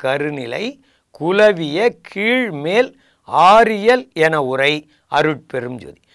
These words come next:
இப்ப நம்முடைய ஆன்மா இருக்கு. இந்த ஆன்மா இருக்கின்ற ஒரு பகுதி தான் கருநிலை. இந்த கருநிலை என்பது ஆதாரமாக இருப்பது. அதே போன்று இது மேலே இருந்து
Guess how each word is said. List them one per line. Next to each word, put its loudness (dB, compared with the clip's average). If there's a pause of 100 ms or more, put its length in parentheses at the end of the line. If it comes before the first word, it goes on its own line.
(140)
இப்ப -6
நம்முடைய 0
ஆன்மா 4
இருக்கு. -4 (420)
இந்த -4
ஆன்மா 2
இருக்கின்ற -2
ஒரு -4
பகுதி -2
தான் 0 (480)
கருநிலை. 2 (480)
இந்த -4 (240)
கருநிலை 2
என்பது -4 (580)
ஆதாரமாக 4 (120)
இருப்பது. -4 (480)
அதே 4
போன்று 0
இது -4
மேலே 4
இருந்து -2